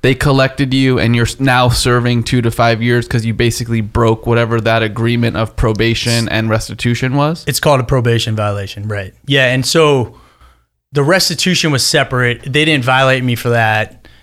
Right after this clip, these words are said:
Speaker 2: The, the violation was specifically for traveling out of state without a permit. And so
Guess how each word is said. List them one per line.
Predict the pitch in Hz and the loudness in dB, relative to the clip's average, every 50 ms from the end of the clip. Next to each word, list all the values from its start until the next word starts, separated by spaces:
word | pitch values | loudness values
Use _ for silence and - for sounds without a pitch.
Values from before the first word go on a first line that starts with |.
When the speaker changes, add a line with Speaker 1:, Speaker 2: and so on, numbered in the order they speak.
| - - - | -12 -4 -2
Speaker 2:
The, | 139 131 127 123 123 | 0 0 0 -2 -2
the | 123 127 123 | -2 -2 0
violation | 117 143 139 139 135 131 135 131 120 - - 127 123 120 | 2 2 2 2 2 2 0 0 -2 -2 -2 -2 -2 0
was | 117 120 117 113 110 - - - - - - - _ _ | 0 0 -2 -2 -4 -4 -6 -6 -8 -8 -10 -12 _ _
specifically | - - - - - 143 127 - 165 147 127 131 - 135 127 117 | -8 -6 -6 -4 -2 -2 0 2 0 0 0 0 0 0 -2 -2
for | 113 - - - 139 135 127 120 117 113 110 107 104 - - - - - - _ _ _ _ | -2 -4 -2 0 0 2 2 2 2 0 0 -2 -4 -8 -14 -20 -20 -20 -20 _ _ _ _
traveling | - - 151 139 135 123 127 123 120 | -4 -2 0 2 2 2 0 -2 -2
out | - 127 123 120 | 0 0 0 0
of | 117 110 | 0 -2
state | - - 123 113 | -2 -4 -4 -4
without | 110 110 107 104 101 98 | -4 -4 -4 -4 -4 -6
a | 95 | -6
permit. | - 107 101 92 87 87 - _ _ | -10 -12 -12 -12 -14 -18 -20 _ _
And | - 135 127 120 | -8 -6 -6 -2
so | - 143 131 123 117 110 110 95 - | 0 0 0 0 0 -2 -6 -8 -14